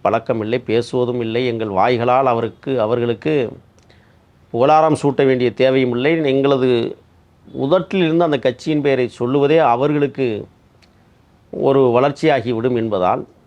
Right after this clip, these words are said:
அந்த கட்சிக்காரர்களுக்கு நாங்கள் சொல்வது என்னவென்றால்,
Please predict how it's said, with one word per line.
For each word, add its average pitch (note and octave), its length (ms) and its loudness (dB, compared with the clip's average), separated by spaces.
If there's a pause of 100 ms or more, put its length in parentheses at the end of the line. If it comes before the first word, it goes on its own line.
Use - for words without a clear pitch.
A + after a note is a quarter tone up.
(920)
அந்த G#2 200 -4
கட்சிக்காரர்களுக்கு C#3+ 920 0
நாங்கள் A#2+ 300 0
சொல்வது A#2+ 380 -4
என்னவென்றால், G#2 640 -6